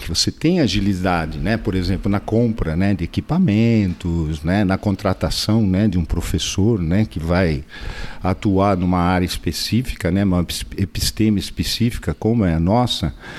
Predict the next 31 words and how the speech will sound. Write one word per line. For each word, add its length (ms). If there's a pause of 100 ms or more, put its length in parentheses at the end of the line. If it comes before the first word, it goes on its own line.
(280)
Então, 220
eu 180
acho 240
que 240
a 80
gente 240
tá 120
falando 360
em 100
custos, 800
eu 160
acho 160
que 100
tem 200
que 160
olhar 240
muito, 560
né, 340
essa 240
questão 380
mais 280
técnica, 640
né? 220
Então, 340
eu, 220
eu, 240
eu 140
penso 420
que 120
o 40
debate, 720